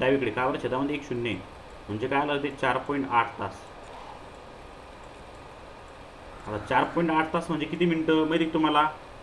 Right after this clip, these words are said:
नाही मिनिट माहिती. हे जे point नंतर जे तास आलेले असतात तुमच्या झिरो पॉइंट एट किंवा झिरो पॉइंट सिक्स, त्याला काय करायचं रे? त्याला सहाने गुणायचं. कितीने गुणायचं त्याला? सहाने. बघा, चार तास, याला सहाने गुणा अठ्ठेचाळीसला,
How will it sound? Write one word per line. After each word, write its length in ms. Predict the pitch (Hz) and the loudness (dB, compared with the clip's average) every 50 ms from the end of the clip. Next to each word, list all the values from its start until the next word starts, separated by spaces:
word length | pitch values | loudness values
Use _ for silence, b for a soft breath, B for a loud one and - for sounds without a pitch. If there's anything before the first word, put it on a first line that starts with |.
| - - | -4 2
नाही 140 | 160 175 175 | 4 6 8
मिनिट 220 | 160 151 143 135 | 8 6 6 4
माहिती. 280 | 139 151 147 135 135 131 127 - - - - - - - - - | 4 2 2 2 0 -2 -4 -6 -12 -16 -16 -16 -16 -10 -4 -2
हे 60 | 131 | 2
जे 120 | 135 165 | 2 2
point 440 | 170 - - 135 147 147 156 165 175 | 2 2 4 4 6 6 8 6 6
नंतर 340 | 170 170 170 170 170 180 170 | 6 6 4 4 6 4 4
जे 120 | 160 175 175 - | 4 4 4 8
तास 220 | 165 151 151 - 170 | 8 8 8 8 6
आलेले 240 | 160 160 165 165 | 2 4 4 4
असतात 160 | 170 165 - 160 | 2 2 0 0
तुमच्या 420 | 160 160 160 156 160 160 - 120 | 0 2 2 2 0 -2 -2 -2
झिरो 260 | 113 107 120 120 127 | 2 4 6 6 6
पॉइंट 260 | 120 139 156 151 151 | 6 4 2 4 4
एट 140 | 151 147 - - - - - - | 2 2 0 -2 -8 -16 -8 -4
किंवा 160 | - 147 143 | -2 0 2
झिरो 200 | 135 - 101 117 | 4 4 4 4
पॉइंट 240 | 117 131 147 147 139 | 4 4 2 0 0
सिक्स, 200 | - 160 160 - - - - - - - - - - | -2 -4 -4 -4 -10 -14 -16 -16 -16 -18 -16 -6 -2
त्याला 180 | 135 143 151 | 0 2 2
काय 160 | 151 151 160 156 | 4 4 4 4
करायचं 340 | 165 160 160 160 160 160 | 4 4 4 4 4 2
रे? 80 | 165 165 165 170 - - - - - - - - - - - - - | 2 2 0 -2 -6 -12 -14 -16 -16 -16 -16 -16 -16 -16 -16 -10 -6
त्याला 160 | - 135 151 | -2 -2 -2
सहाने 360 | 151 - 170 160 160 156 156 147 | 0 8 12 12 12 12 12 8
गुणायचं. 360 | 135 135 135 123 113 - - | 4 4 4 2 2 -2 -4
कितीने 280 | - 143 139 151 151 | -4 -2 0 2 2
गुणायचं 280 | 156 156 156 156 156 - | 4 4 4 2 2 0
त्याला? 200 | 165 151 165 175 | 0 0 0 -2
सहाने. 380 | - - - 147 139 127 120 113 | -2 2 4 6 6 6 4 2
बघा, 220 | 120 135 127 - - - - - - - - - - - - - - - | 2 2 2 2 0 -4 -10 -16 -16 -16 -16 -16 -16 -16 -16 -16 -6 0
चार 240 | - 139 143 147 147 | 6 8 10 10 10
तास, 360 | - - 151 143 143 147 143 - - - - - - - - - - - - - - - - - - - - - - - - - - - - - - - - - - - - - - - - - - - - - - | 8 6 6 6 6 6 4 -2 -8 -14 -16 -16 -16 -16 -16 -16 -16 -16 -16 -16 -16 -16 -16 -16 -16 -16 -16 -16 -16 -16 -16 -16 -16 -16 -16 -16 -16 -16 -16 -16 -16 -16 -16 -16 -16 -16 -16 -16 -16 -16 -16 -6 -4
याला 140 | 123 139 147 | -2 -2 0
सहाने 300 | - 165 156 151 156 147 | 6 8 10 10 10 8
गुणा 240 | 135 127 117 101 - - - - - - | 6 4 2 2 0 -4 -8 -12 -2 -2
अठ्ठेचाळीसला, 560 | 113 120 - 131 123 131 127 - - 110 90 | 0 0 0 2 2 2 2 2 0 -2 -2